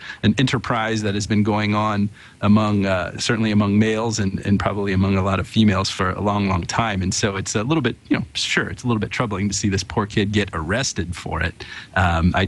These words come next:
I trust that there are some other facts that support the claims of disorderly conduct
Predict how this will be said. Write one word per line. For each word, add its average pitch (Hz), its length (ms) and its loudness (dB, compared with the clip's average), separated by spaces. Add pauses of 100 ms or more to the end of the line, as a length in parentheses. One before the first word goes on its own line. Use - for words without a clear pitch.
(120)
I 110 100 0
trust 107 320 -2
that 98 120 -2
there 104 120 0
are 95 100 -2
some 101 380 4
other 101 220 -2
facts - 460 -4
that 95 180 -2 (340)
support 110 460 -2 (100)
the 98 300 -2
claims 98 420 0
of 98 220 0
disorderly 101 560 2
conduct 101 640 -2